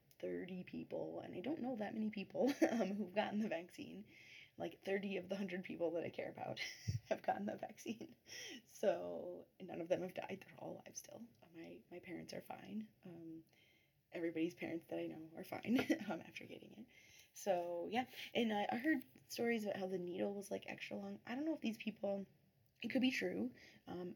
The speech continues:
it could be that my people have been now giving the vaccine for an extremely, you know, the people who I got it from had been giving it every day for months. It,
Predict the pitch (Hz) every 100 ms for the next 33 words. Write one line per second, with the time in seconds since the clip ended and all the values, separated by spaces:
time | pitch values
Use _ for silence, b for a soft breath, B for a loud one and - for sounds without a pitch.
0 | - - 190 196 190 185 180 196 185 190
1 | 185 185 180 180 180 180 180 180 180 175
2 | - 175 175 - 170 - 185 180 180 185
3 | 175 - 180 190 175 170 170 - - 180
4 | 180 185 180 175 175 170 - 165 165 160
5 | - - 160 196 220 - B B B B
6 | - 160